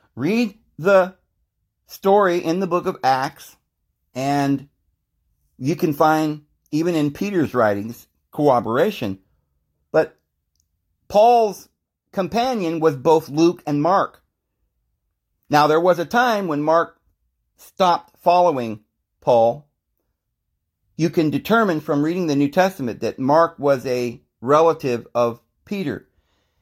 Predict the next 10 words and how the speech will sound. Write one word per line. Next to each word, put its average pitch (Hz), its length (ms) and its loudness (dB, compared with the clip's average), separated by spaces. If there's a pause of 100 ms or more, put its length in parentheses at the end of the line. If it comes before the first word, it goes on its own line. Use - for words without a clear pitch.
(240)
And 135 600 -2
there 143 140 4
was 147 200 0
a 143 60 -2
short 170 300 0
period 170 240 -2
of 151 80 -10
time 175 260 0
when 135 140 -4
Peter 151 480 -6